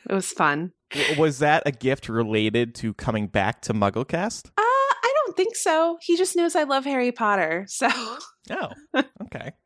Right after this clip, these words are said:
Speaker 2: Nice. If that was me, I would have been like, "Since you're coming back,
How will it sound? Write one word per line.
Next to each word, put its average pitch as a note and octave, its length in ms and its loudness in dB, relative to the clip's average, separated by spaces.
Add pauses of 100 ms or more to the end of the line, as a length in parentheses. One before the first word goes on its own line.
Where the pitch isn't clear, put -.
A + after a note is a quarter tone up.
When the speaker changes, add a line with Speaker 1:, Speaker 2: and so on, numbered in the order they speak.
(120)
Speaker 2:
Nice. - 400 -8 (640)
If D3 120 -2
that G#3+ 140 4
was E3+ 160 2
me, E3 160 4
I B2 100 6
would B2 80 6
have A#2+ 80 2
been A#2 160 0
like, G2 320 -6 (400)
"Since B2+ 260 0
you're C3 120 2
coming F3+ 300 2
back, D#3 380 2